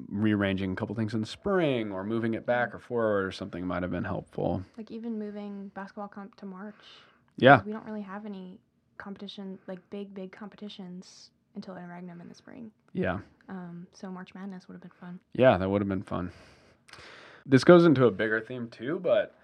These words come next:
Speaker 1: I wish the school had communicated a little bit differently and a little more thoroughly. Just get ahead of the story.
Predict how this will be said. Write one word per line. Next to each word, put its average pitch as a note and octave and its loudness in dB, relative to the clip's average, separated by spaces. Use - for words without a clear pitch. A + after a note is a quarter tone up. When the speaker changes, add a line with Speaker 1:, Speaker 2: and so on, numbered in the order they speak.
Speaker 1:
I G#2+ 0
wish C#3+ 2
the A2 -6
school F#2+ -4
had F2+ 0
communicated F#2+ -10
a F#2 -6
little C3 2
bit B2+ 4
differently G2+ 2
and G2 -2
a F#2+ -4
little G#2 0
more G2+ -4
thoroughly. D#2+ -6
Just - 0
get B2 8
ahead A#2 2
of A#2 0
the F#2+ -6
story. D2+ -4